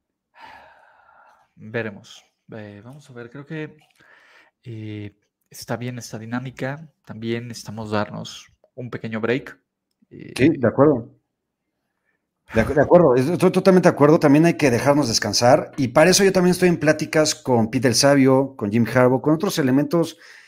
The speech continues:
Speaker 2: que pueden tener también algunos takes importantes en Tóxicos N F L.
Speaker 1: Venga, vamos bien,
Speaker 2: ¿Va?
Speaker 1: viejo.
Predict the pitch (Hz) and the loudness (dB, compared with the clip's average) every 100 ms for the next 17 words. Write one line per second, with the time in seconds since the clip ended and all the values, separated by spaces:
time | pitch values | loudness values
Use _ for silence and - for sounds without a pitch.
0 | _ _ - 123 156 165 165 147 294 151 | _ _ -6 0 2 4 4 2 2 2
1 | 147 151 147 143 143 - 131 123 143 110 | 4 4 4 2 0 -2 -2 -2 -2 -4
2 | 95 117 107 107 92 - - - 98 - | -2 -2 -2 -6 -10 -14 -14 -10 -10 -10
3 | 80 _ _ _ _ _ _ _ _ - | -14 _ _ _ _ _ _ _ _ -16
4 | 90 - _ _ 117 107 110 101 139 - | -16 -18 _ _ -10 -8 -8 -2 -2 -2